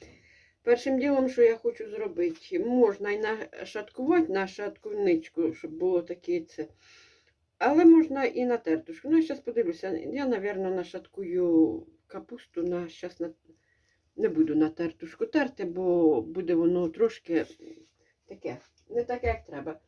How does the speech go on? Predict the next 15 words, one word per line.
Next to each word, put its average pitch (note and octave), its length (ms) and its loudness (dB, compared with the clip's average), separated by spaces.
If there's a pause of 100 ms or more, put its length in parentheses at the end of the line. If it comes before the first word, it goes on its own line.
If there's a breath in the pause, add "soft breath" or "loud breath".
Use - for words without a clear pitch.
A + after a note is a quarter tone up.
(360)
Щас A3+ 280 -2
я G4+ 60 -2
нашаткую A4+ 640 -2
на A4 100 0
шатківницю F4 800 2
і D#4+ 340 -2
тоді G#3 600 -10
це. - 160 -20 (1120)
І - 100 -2
так, C4 260 0
шаткувала G#3 720 2
я F#3+ 200 0
ось F#3 300 -6 (320 soft breath)
таке, F3+ 300 -14
бачите, E3+ 460 -12